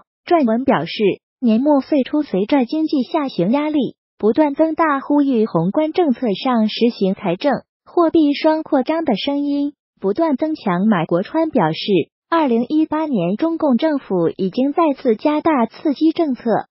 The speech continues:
几次降准及降低银行存款的准备金比率，再加上中期借贷便利的金融工具，央行所释放出的资金总量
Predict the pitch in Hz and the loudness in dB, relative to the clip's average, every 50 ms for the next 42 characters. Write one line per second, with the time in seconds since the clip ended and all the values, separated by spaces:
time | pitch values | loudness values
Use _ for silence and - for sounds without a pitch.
0 | _ _ _ _ _ _ _ _ - - 247 240 233 - - 349 330 - - 359 | _ _ _ _ _ _ _ _ -6 -2 -2 -2 -2 -2 -2 -2 -2 0 0 0
1 | 339 294 247 - 196 156 147 147 - 175 185 202 220 - 339 311 277 262 - 294 | 0 0 0 0 -2 -2 -2 -4 -4 -4 -4 -4 -2 -2 -2 -2 -2 0 0 0
2 | 302 240 190 220 233 - - 196 208 240 - - 180 220 233 - - 185 151 139 | 2 2 2 0 -2 -2 0 0 0 0 -2 -2 -2 -2 -2 -2 -4 -4 -4 -2
3 | 175 175 180 190 - - 170 151 160 233 214 208 - 302 320 330 - 202 151 120 | 0 0 0 0 0 -2 -2 -2 -2 -2 -2 -2 -4 -4 -6 -2 0 0 0 0
4 | 127 180 240 226 165 - _ _ _ _ - - 320 311 285 - 330 320 330 320 | 0 0 -2 -2 -2 -4 _ _ _ _ -2 0 0 2 2 2 2 0 0 0
5 | - 311 285 277 262 - 302 311 294 - - 302 285 - 311 285 285 339 330 285 | -2 -2 -2 -2 -2 0 -2 -2 -2 0 0 0 2 4 4 4 4 2 0 0
6 | - 339 339 294 277 294 262 233 - 180 175 180 - - 285 311 311 311 277 226 | 2 2 2 2 0 0 0 2 2 2 2 2 0 0 2 2 4 4 4 2
7 | 240 262 - 254 269 294 - - 262 208 - - _ _ _ _ _ _ _ _ | 2 2 0 -2 -2 -2 -2 0 0 0 0 -2 _ _ _ _ _ _ _ _
8 | - 339 339 349 359 359 - - 190 196 220 247 - - 196 170 165 175 - - | 0 2 2 2 2 0 -2 -2 0 0 0 0 2 2 2 2 2 2 0 0
9 | 294 269 - - 269 226 220 - - 294 294 247 220 180 185 - - 302 302 - | 0 0 0 0 0 0 -2 -2 -2 -2 0 0 0 0 -2 -2 -4 -6 -4 -4
10 | 302 302 302 - 180 139 - - 214 240 214 - | -4 -4 -4 -4 -4 -4 -4 -2 -2 -2 -2 -4